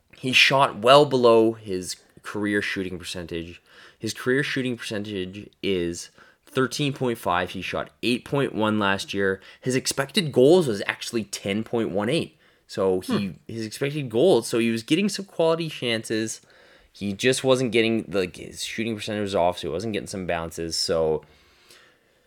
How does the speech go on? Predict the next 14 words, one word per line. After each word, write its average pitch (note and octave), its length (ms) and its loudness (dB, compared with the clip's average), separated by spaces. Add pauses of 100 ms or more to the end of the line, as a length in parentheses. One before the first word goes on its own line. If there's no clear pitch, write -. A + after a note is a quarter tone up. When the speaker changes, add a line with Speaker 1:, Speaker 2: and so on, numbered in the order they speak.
(300)
Speaker 1:
even C3+ 340 2
though C#3+ 240 6
I C3+ 100 8
rag A#2 340 6
on B2+ 200 2
Milan A#2+ 420 4
Lucic, G#2 640 0
I've A#2 240 4
got A#2+ 220 6
him B2 200 -4
projected G#2 520 -2
at - 240 -14
ten A#2 320 -4
goals G2 560 2